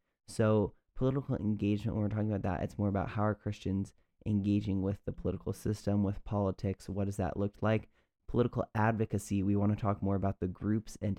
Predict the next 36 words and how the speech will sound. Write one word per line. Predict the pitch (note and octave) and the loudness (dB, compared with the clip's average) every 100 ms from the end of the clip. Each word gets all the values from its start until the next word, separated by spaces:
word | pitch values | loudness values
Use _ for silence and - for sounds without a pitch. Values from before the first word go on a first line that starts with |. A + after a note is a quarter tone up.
| - | -4
issues | A2+ - - G2 G2 - _ - | -4 -4 -4 -4 -4 -10 _ -8
that | - | -6
Christians | - G2 G2+ G2+ | -4 -2 0 0
are | F#2+ | -2
speaking | - - G2+ G2+ | -4 -4 -2 0
on | F#2 G2 | 0 0
behalf | G2+ G#2 G2 G2+ | -2 -2 -2 -2
of, | G#2+ A#2 - | -4 -4 -8
supporting, | - - - G#2+ G#2 G#2 G#2 - _ - | -8 -4 2 2 4 2 2 -4 _ -4
kind | G2+ G2+ | 2 2
of | G2 | 2
what | G2 F#2+ - | 0 -2 -2
policies | G2 G#2 G2+ G2+ G2+ - - _ _ | 0 2 2 0 0 -2 -12 _ _
we | G#2 G#2+ | -2 0
wanna | G2+ G2+ G2+ - - _ - | 4 4 2 -2 -12 _ -4
look | A2 G#2+ | -2 0
at | G2+ G2+ - _ _ | 2 2 -2 _ _
supporting | - G2 - G#2 G#2 G2+ G2+ - _ _ - | -8 -6 0 2 4 2 0 -6 _ _ 0
from | G2+ | 2
a | G2 | 4
biblical | G2+ G2+ G2+ G2+ | 4 2 2 2
worldview. | G2+ G2 F#2+ G2+ G2+ F#2 | 2 2 2 2 2 0
So | - G2 | -2 0
this | A2 | 0
is | A2 | 2
all | G2 | 2
about | G#2+ G2+ - | 2 2 0
Christian | G2+ G2+ G2 - | -4 -2 -4 -2
advocacy, | G#2 G2 G2+ G#2 - D2+ - | -2 -2 -4 -8 -6 -6 -2
and | G#2 | 0
this | G#2 G#2+ | 0 -2
is | - | -4
somewhere | G2+ G#2 G2+ | -2 0 0
where | G2 | 0
I | F#2+ | -2
think | - G#2 G2+ | -2 0 0